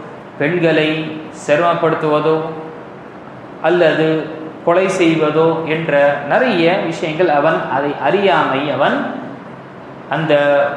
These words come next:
மோகத்தில் அவனுடைய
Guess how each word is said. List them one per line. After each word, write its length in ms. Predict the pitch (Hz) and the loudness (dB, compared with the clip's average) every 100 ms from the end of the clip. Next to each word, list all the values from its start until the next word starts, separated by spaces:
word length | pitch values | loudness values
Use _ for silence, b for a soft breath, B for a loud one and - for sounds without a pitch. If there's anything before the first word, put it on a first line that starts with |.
| 143 | -2
மோகத்தில் 840 | 165 202 185 - - 165 214 - - - - - - - - - - - - | 0 4 2 0 0 0 0 -4 -10 -14 -16 -16 -16 -18 -18 -18 -16 -16 -6
அவனுடைய 840 | 147 180 190 165 147 156 180 190 | 0 2 2 2 2 4 4 4